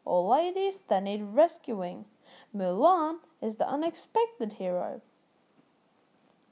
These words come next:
Mulan does not fight or chase after love, but instead goes to fight for her family's honor. The movie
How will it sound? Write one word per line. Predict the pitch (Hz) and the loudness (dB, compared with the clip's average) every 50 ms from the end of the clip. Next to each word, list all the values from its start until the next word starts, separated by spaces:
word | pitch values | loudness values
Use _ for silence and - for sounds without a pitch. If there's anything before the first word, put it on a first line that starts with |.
| _ _ _ _ - - - - - - 220 | _ _ _ _ -20 -20 -20 -20 -16 -8 -4
Mulan | 196 190 214 294 330 339 339 339 349 - - _ _ - | -2 0 2 2 2 2 2 -2 -4 -6 -14 _ _ -6
does | 220 226 | -4 -2
not | 269 339 392 381 392 - | 2 2 2 2 2 4
fight | - 302 269 247 - - | 6 8 8 8 6 2
or | - 214 | -8 -10
chase | 214 - 240 202 190 202 254 254 - - _ - - | -8 -2 2 2 4 4 2 -2 -4 -18 _ 0 2
after | 208 208 208 - 214 190 | 2 2 2 2 0 2
love, | 190 180 185 208 247 - - _ _ _ - | 4 4 4 2 2 -2 -10 _ _ _ 0
but | 254 202 202 | 2 2 2
instead | 208 214 - - - - 311 285 277 277 277 - _ _ _ _ - | 0 -6 -10 -12 0 2 4 4 4 4 0 -6 _ _ _ _ 4
goes | 311 330 349 359 349 - | 4 6 6 4 0 -4
to | - 330 | -10 -12
fight | 320 - 226 196 190 180 - - _ _ - | -4 2 4 4 4 4 2 -4 _ _ 2
for | - 294 302 | 4 6 6
her | 302 294 302 - | 6 4 2 0
family's | 220 196 190 185 190 190 196 220 220 - - _ _ - | 0 0 0 0 -2 -4 -4 -6 -6 -10 -20 _ _ 4
honor. | 330 359 330 262 226 220 - - _ _ _ _ _ _ _ _ _ _ _ _ _ _ _ _ _ _ _ _ _ _ _ _ _ _ _ _ _ _ _ _ _ _ _ _ _ _ _ _ _ _ _ - - - - _ _ | 4 4 4 2 -2 -4 -6 -12 _ _ _ _ _ _ _ _ _ _ _ _ _ _ _ _ _ _ _ _ _ _ _ _ _ _ _ _ _ _ _ _ _ _ _ _ _ _ _ _ _ _ _ -20 -20 -20 -20 _ _
The | - 214 | -2 0
movie | 220 233 294 359 415 392 302 269 262 277 285 294 | 0 2 2 2 2 4 4 4 4 4 2 -2